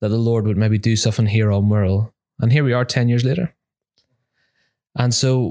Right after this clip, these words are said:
we, we recognize that we've, we've been in a season of planting, uh, this church and establishing this church. And now that we are established as a church,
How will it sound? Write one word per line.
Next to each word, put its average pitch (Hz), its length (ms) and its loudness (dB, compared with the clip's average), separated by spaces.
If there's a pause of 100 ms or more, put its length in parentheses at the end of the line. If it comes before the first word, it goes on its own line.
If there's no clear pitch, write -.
we, 131 580 -2 (120)
we 131 180 0
recognize 131 480 0
that 110 140 0
we've, 113 460 -2
we've 113 200 0
been 123 160 0
in 127 100 0
a 123 80 0
season 107 480 0 (600)
of - 180 -4
planting, 113 640 -2 (1200)
uh, 113 160 0
this 127 180 0
church - 420 -2
and 113 160 -2
establishing 117 580 0
this 101 140 0
church. - 360 -2
And 117 120 0
now 127 140 0
that 123 120 0
we 113 140 0
are 117 200 0
established 113 640 0
as 104 140 0
a 101 40 0
church, - 540 -6